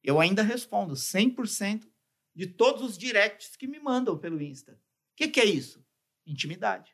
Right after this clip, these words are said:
Por que que eu tô no YouTube, no Telegram, no, no, no Insta, no Face, na comunidade? Onipresença. E qual que é o meu esforço cotidiano? Sempre que eu abro a boca,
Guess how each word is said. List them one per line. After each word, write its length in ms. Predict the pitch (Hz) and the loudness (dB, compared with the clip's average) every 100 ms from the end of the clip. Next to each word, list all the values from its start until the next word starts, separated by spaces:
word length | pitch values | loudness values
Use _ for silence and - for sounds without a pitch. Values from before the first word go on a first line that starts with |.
| - | 0
Por 220 | 302 330 | 2 4
que 180 | 285 254 | 4 4
que 80 | 220 | 2
eu 80 | |
tô 140 | 208 208 | 2 0
no 120 | 196 | 0
YouTube, 560 | 185 175 - 233 214 185 | -2 -4 -2 -4 -2 -6
no 120 | 160 | -6
Telegram, 720 | - 196 196 202 196 175 170 | -2 4 6 4 0 -4 -6
no, 360 | 165 156 151 160 | -6 -8 -10 -10
no, 600 | 151 151 147 143 139 131 | -8 -8 -6 -6 -6 -8
no 420 | 151 151 147 143 | -10 -10 -10 -4
Insta, 640 | 175 214 208 - 220 208 - - | 4 4 4 2 4 4 0 -4
no 200 | 170 160 - | -2 -2 2
Face, 600 | 202 214 214 214 226 202 _ _ | 6 6 6 0 -8 -12 _ _
na 200 | 165 190 | 2 2
comunidade? 960 | 185 185 180 165 156 208 214 208 214 208 _ _ _ | 2 -6 -4 0 6 6 6 0 -12 -14 _ _ _
Onipresença. 800 | 160 156 160 196 175 156 156 - - | -2 -2 -2 -8 -10 -12 -20 -20 -6
E 60 | 170 | -6
qual 400 | - 233 277 277 | 2 6 6 6
que 100 | 240 | 4
é 40 | |
o 80 | 220 | 6
meu 180 | 214 208 | 6 4
esforço 640 | - - 214 233 214 208 | 2 0 4 4 4 -6
cotidiano? 680 | - 185 208 160 170 151 143 | -8 -10 -8 -4 -2 -2 -4
Sempre 420 | - 208 226 226 | -8 -8 -8 -10
que 100 | - | -8
eu 140 | 180 160 | -2 2
abro 240 | 147 156 | 4 4
a 60 | 165 | 0
boca, 500 | 135 185 220 262 | 2 0 0 -10